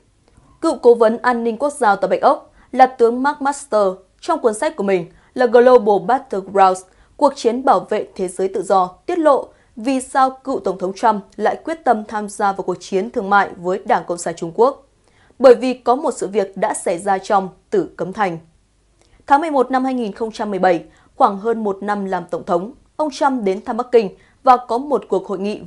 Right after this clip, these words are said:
với Tập Cận Bình ở Tử Cấm Thành. Ông Tập đã mở tiệc thiết đãi ông Trump, sau đó đoàn Mỹ còn có buổi gặp ở Đại lễ đường Bắc Kinh. Khi ấy, Thủ tướng Lý Khắc Cường đã có một bài phát biểu. Nội dung chủ yếu trong bài phát biểu là Đảng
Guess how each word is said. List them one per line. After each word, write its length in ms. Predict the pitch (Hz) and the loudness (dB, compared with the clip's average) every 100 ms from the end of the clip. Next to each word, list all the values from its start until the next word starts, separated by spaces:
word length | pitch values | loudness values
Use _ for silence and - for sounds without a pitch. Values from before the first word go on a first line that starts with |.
| - | -4
với 140 | 196 | -4
Tập 180 | 202 202 | -2 -4
Cận 160 | 196 185 | -4 -2
Bình 180 | 175 - | -4 -2
ở 120 | 170 | -4
Tử 220 | 170 175 | -2 -8
Cấm 200 | 165 170 | -6 -6
Thành. 240 | 220 190 165 _ _ _ _ | -2 -2 -2 _ _ _ _
Ông 180 | - 226 | -6 -4
Tập 240 | 226 190 - | 0 -2 0
đã 120 | 202 | -4
mở 300 | 254 240 185 - | -2 -2 -2 -2
tiệc 200 | 214 214 | -6 -6
thiết 120 | 269 | -4
đãi 120 | 262 233 | -2 -2
ông 120 | 233 | -2
Trump, 320 | - 208 190 - _ _ | 2 2 2 -8 _ _
sau 160 | - 320 | 0 4
đó 140 | 240 | 4
đoàn 300 | 240 240 220 | 4 2 0
Mỹ 260 | 220 254 311 - | -4 -6 -10 -2
còn 220 | 220 185 | -2 -2
có 120 | - 202 | -4 -4
buổi 200 | 226 180 | -2 2
gặp 260 | 185 - | 0 0
ở 80 | 185 | -4
Đại 320 | 170 180 185 | -2 -2 -2
lễ 180 | 190 233 | -4 -6
đường 260 | 233 196 180 | -2 -2 -4
Bắc 140 | - | -2
Kinh. 220 | 226 196 190 _ _ _ | -2 -2 -8 _ _ _
Khi 160 | _ 349 | _ 4
ấy, 160 | 269 262 | 4 2
Thủ 120 | 226 | -6
tướng 300 | - 196 208 | -2 -2 0
Lý 160 | 196 | -4
Khắc 220 | 202 - - | -4 -10 0
Cường 260 | 220 180 - | 0 0 -6
đã 220 | - 202 - | -4 -4 -4
có 100 | - | -8
một 200 | 196 220 | -6 -6
bài 140 | 196 165 | -4 -6
phát 140 | 214 | -4
biểu. 240 | 202 190 - - _ _ _ _ _ _ _ | 0 0 0 -10 _ _ _ _ _ _ _
Nội 160 | 285 294 | 2 2
dung 240 | 254 320 | 2 -4
chủ 120 | - | -4
yếu 180 | 196 190 | 0 0
trong 260 | - 269 220 | 0 -6 -2
bài 120 | 185 | -2
phát 140 | 247 | -2
biểu 320 | 233 220 160 - _ _ | 0 4 4 2 _ _
là 160 | 247 254 | 4 4
Đảng 300 | 208 226 | 6 2